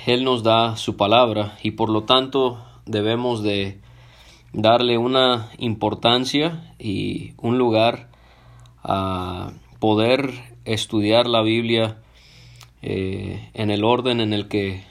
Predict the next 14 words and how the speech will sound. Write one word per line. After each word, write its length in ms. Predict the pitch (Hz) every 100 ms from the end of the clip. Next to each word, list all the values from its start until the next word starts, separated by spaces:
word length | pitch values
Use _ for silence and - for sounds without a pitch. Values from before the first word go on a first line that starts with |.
| -
aparece, 800 | 104 - 104 113 113 117 107 101 - - - - - - - - - -
eh, 240 | - 90
las 220 | - 98 -
Escrituras. 840 | - 104 98 123 101 95 - - - - - -
Por 160 | 107 107
algo 540 | 117 120 120 104 - - -
el 120 | 98
Espíritu 540 | 104 - 123 123 123 110
Santo 400 | 123 127 127 139
lo 380 | 113 101 95 107
acomodó 520 | 104 104 104 113 135
de 120 | 127
esta 180 | 120 113
manera 500 | 104 104 113 147